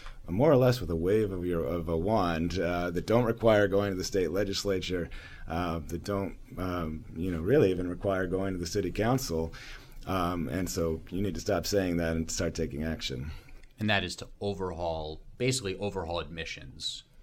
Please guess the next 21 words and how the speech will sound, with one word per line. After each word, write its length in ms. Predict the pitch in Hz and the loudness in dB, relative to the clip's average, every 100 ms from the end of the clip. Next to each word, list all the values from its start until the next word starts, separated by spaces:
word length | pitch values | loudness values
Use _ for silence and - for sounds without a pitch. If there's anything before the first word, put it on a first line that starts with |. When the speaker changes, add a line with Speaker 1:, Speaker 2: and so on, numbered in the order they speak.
| - - - - - | -14 -12 -12 -14 -2
Speaker 1:
Yeah, 320 | 160 180 110 | 8 12 12
I 120 | 82 113 | 12 8
think 260 | 123 117 | 8 6
it's, 320 | 107 85 - | 4 2 -2
it's 380 | 82 98 - - | 2 2 0 -4
very 540 | - - 90 117 117 107 | -6 -10 4 8 8 8
focused 640 | - 107 101 98 85 - | 4 0 2 0 0 -2
on 460 | 78 95 92 92 | 0 0 0 0
the 100 | 87 | -2
role 500 | 85 85 92 92 90 | -2 2 4 6 4
that, 600 | 87 82 80 78 69 - | 2 2 2 0 -2 -4
uh, 200 | 80 80 69 | -2 -2 -2
competitive 760 | 101 82 - 117 117 104 98 | -2 0 2 4 4 6 4
admissions 720 | 90 80 87 87 - 73 73 - | 2 0 0 0 0 -2 -4 -6
plays 760 | - 85 87 85 82 80 - - | -6 -2 0 2 0 -2 -6 -6
in 520 | 87 90 87 82 82 82 - - - | -2 0 0 0 -2 -6 -14 -16 -10
this 200 | - 73 | -6 -4
highly 460 | - 101 92 87 82 | -4 0 2 2 2
segregated 640 | - 82 80 73 76 73 69 | 0 -2 -2 -2 -4 -4 -6
school 260 | - 69 | -8 -8
system, 640 | - - - - 64 65 | -8 -8 -10 -10 -10 -10